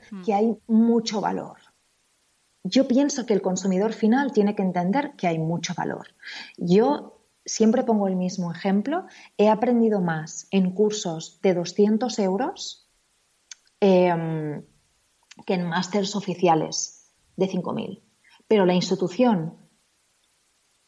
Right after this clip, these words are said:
Speaker 2: el título, ¿no? Y pues... Bueno, pues es una cosa muy mental y muy parametrizada de sociedad organizada. Eh, pero si me pongo a cont-, a,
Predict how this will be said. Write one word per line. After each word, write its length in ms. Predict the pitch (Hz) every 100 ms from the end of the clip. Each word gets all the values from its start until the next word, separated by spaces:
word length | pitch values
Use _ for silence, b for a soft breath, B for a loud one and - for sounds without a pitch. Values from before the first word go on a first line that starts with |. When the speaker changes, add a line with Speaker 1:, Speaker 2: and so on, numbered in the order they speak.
| -
Speaker 2:
el 180 | 190 185
título, 640 | 254 226 185 160 156 - _ _ _ -
¿no? 360 | 185 339 -
Y 200 | 226 190 190 -
pues... 540 | - 190 185 - _ _ _ _ _ _ -
Bueno, 340 | 175 170 -
pues 160 | 202 185
es 120 | 180
una 160 | 196 180
cosa 220 | 180 196
muy 260 | 180 185 185
mental 420 | 165 175 170 196
y 40 |
muy 180 | 190 180
parametrizada 760 | 185 196 185 180 185 208 196
de 120 | 208 208
sociedad 560 | 175 170 165 196 214 -
organizada. 760 | 185 170 151 139 170 156 - - B B B B B -
Eh, 580 | 208 196 185 180 180 - -
pero 240 | - 190 180
si 140 | 196
me 80 | 165
pongo 260 | 170 220 233
a 40 |
cont-, 260 | 233 208 208
a, 100 | 190